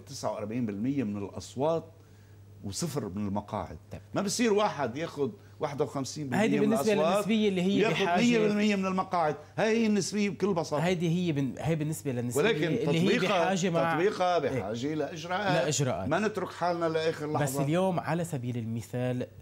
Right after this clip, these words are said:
Speaker 2: للحصر، اليوم عم نحكي إنه الوضع بيسمح بإجراء انتخابات، ما في شيء بيحول دون
Speaker 1: إن شاء الله بضل يسمح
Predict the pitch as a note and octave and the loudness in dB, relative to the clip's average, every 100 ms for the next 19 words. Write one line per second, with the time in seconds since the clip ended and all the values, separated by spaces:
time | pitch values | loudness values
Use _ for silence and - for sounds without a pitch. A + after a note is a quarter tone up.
0 | - B2+ B2+ - - - - - - - | -6 -2 -2 -4 -10 -14 -16 -20 -20 -20
1 | - C3+ D#3+ B2+ B2+ C#3+ - - A#2 C3 | -4 0 0 0 -2 -4 -6 -6 -6 -4
2 | B2+ B2+ C#3 - - - - B2+ D3+ C3 | -4 -4 -4 -6 -10 -16 -4 0 2 2
3 | B2 B2+ B2+ - - - G3+ G#3 A#2 G2 | 2 0 -4 -14 -12 0 2 2 -2 -6
4 | F2 A2 A2 A2 G2+ G2 - G2 G2+ B2+ | -6 -6 -4 -4 -6 -12 -10 -10 -8 -6
5 | B2+ B2 - F#2 F#2 G2+ F2+ F2 G2+ - | -8 -8 -8 -8 -10 -12 -10 -8 -4 0
6 | F3+ F#3+ D#3+ C#3 C3+ D#3 D#3 C#3+ B2 G#2 | 2 4 2 2 2 0 0 -2 -2 -4
7 | E3 - A2+ | -4 -6 -10